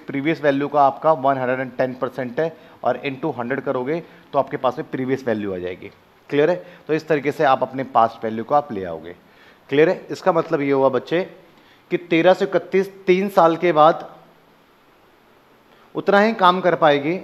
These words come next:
जितना कि आज की date में हज़ार रुपये काम कर पाता है। तो आप तेरह सौ इकतीस रुपये को आप ये मत सोचिए कि in future तीन साल बाद तेरह सौ इकतीस मिलेगा, तो आप ये मत सोचिए कि तेरह सौ इकतीस रुपये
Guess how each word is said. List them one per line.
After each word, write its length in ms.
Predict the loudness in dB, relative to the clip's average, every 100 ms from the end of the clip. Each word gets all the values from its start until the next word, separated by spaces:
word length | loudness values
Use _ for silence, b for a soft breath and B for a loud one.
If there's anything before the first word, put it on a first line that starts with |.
| -12 -10
जितना 300 | -4 0 0
कि 120 | 2
आज 300 | 6 6 4
की 80 | -2
date 200 | -2 -2
में 100 | -4
हज़ार 280 | 2 2
रुपये 200 | 2 0
काम 240 | 0 0 0
कर 140 | -2
पाता 280 | 0 -2 -4
है। 120 | -8 -14 _ _ _ _ _ _ b b b
तो 60 | 4
आप 180 | 4 4
तेरह 220 | 4 6
सौ 100 | 4
इकतीस 400 | 2 0 0 0
रुपये 220 | 0 0 4
को 100 | 4
आप 180 | 4 2
ये 80 |
मत 140 | 0 0
सोचिए 340 | -2 -2 -2
कि 600 | 2 2 2 -6 -12 -8
in 100 | -6 -2
future 280 | 0 0
तीन 240 | 0 -2 2
साल 200 | 4 4
बाद 120 | 2
तेरह 200 | 0 0
सौ 100 | -2
इकतीस 340 | -4 -6 -8
मिलेगा, 320 | -2 0 2 2
तो 100 | 2
आप 140 | 0
ये 60 | -2
मत 140 | -4
सोचिए 300 | -6 -6 -4
कि 100 | -4
तेरह 240 | 0 -2 -2
सौ 140 | -4
इकतीस 360 | -8 -6 -8 -6
रुपये 260 | 0 0